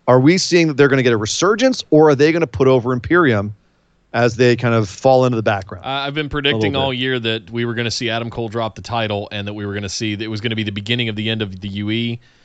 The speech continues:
Speaker 2: and we were gonna, we were gonna go on a breakup angle, uh, to finish out the year. Because I, I, I think some or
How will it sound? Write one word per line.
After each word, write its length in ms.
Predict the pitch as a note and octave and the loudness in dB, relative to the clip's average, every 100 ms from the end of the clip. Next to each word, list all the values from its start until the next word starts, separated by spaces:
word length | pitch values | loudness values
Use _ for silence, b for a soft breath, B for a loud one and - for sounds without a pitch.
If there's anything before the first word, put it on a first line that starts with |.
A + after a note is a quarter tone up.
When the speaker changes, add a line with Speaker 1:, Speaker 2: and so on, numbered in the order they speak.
| _ | _
Speaker 2:
and 180 | G#2+ G#2 | -8 -4
we 60 | A2 | -4
were 60 | G#2+ | -4
gonna, 240 | G#2 G#2 | -4 -6
we 140 | B2 A#2 | -6 -4
were 100 | A#2 | -2
gonna 140 | A#2 | -4
go 220 | G#2+ A#2+ | 0 0
on 100 | A#2 | 0
a 60 | A2 | -2
breakup 340 | G#2+ A2+ G#2+ | -4 -4 -2
angle, 340 | G2+ F#2+ F2+ D2+ _ _ _ _ _ | -4 -4 -8 -12 _ _ _ _ _
uh, 300 | G#2+ G2+ G2+ | -8 -4 -4
to 140 | F#2+ A2+ | -4 -6
finish 260 | B2+ A2+ | -4 -4
out 140 | B2+ A2 | -4 -6
the 80 | G2+ | -6
year. 300 | G2+ F#2 E2 _ _ _ _ _ _ _ | -6 -6 -10 _ _ _ _ _ _ _
Because 220 | C3 C#3 | -8 -4
I, 200 | C3 B2 | -2 -2
I, 100 | A#2+ A#2 | -4 -6
I 120 | C3 | -8
think 240 | C3 D#3 D#3 | -4 -4 -4
some 380 | - C3+ C#3 D#3+ | -4 -2 -2 -4
or 480 | C#3 C3+ B2+ B2 A2+ | -4 -2 0 -2 -6